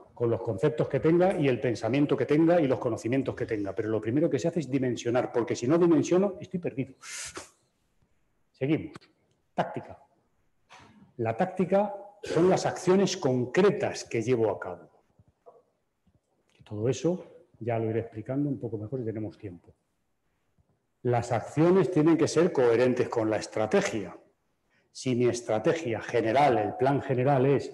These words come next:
ser una persona amable y educada y mi táctica es llegar y tocarme la nariz así, pues, mm, vamos mal. La táctica tiene que ir siempre en coherencia con la estrategia.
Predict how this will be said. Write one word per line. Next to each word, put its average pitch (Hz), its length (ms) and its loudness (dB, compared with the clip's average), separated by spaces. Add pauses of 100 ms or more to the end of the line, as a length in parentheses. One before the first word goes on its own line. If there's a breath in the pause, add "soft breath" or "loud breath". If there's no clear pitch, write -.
(140)
ser 131 220 -2
una 139 160 2
persona 127 400 0
amable 131 380 2
y 131 100 4
educada 127 600 2 (300 loud breath)
y 127 120 -6
mi 113 160 -4
táctica 113 600 -2
es 123 140 2
llegar 135 420 4
y 110 580 -2 (260 soft breath)
tocarme 135 640 -4
la 135 120 -10
nariz 131 320 -4
así, 143 280 -2
pues, 110 340 -4
mm, 107 600 -2
vamos 127 380 2
mal. 95 120 -8 (1200 loud breath)
La 104 200 -4
táctica 185 580 0
tiene 147 300 2
que 123 100 -2
ir 113 140 0
siempre 185 460 2
en 135 120 4
coherencia 151 720 2
con 131 180 -2
la 123 80 -2
estrategia. 120 640 -4